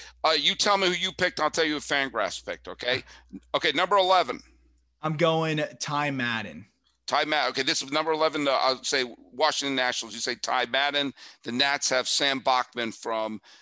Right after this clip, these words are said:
Speaker 1: University of Miami in Ohio. Okay, number twelve, the Seattle Mariners.
Speaker 2: I think they go Gunnar Hoglund.
Speaker 1: All right, Gunnar Hoglund. Uh, Fangraphs has the Mariners picking Sal Frelick from Boston College.
Speaker 2: Interesting. I think, I think the Mariners,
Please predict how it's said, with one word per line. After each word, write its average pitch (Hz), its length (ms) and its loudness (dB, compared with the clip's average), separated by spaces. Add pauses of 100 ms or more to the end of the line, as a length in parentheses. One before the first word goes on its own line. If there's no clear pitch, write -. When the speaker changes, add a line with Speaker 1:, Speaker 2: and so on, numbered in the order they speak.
(220)
Speaker 1:
University 139 800 -4
of 110 120 -4
Miami 117 520 -2
in 110 100 -4
Ohio. 107 720 -2 (320)
Okay, 175 300 4
number 196 220 2
twelve, 202 540 4
the 147 60 -4
Seattle 202 380 4
Mariners. 202 760 2 (560)
Speaker 2:
I 139 140 0
think 143 260 -6
they 139 160 0
go 135 240 2
Gunnar 139 460 -2
Hoglund. 123 600 -6 (400)
Speaker 1:
All 87 200 -12
right, 98 320 -6
Gunnar 110 240 -6
Hoglund. 110 460 -4 (360)
Uh, 107 340 0 (140)
Fangraphs 127 540 -2
has 120 260 -2
the 110 80 -14
Mariners 113 340 -4
picking 117 300 -12
Sal 120 320 0
Frelick 120 420 -8
from 110 280 -8
Boston 110 560 -6
College. 101 680 -8
Speaker 2:
Interesting. 131 640 -8
I 117 80 -4
think, 175 260 -6
I 175 60 -4
think 175 160 -6
the 170 80 -4
Mariners, 170 420 -4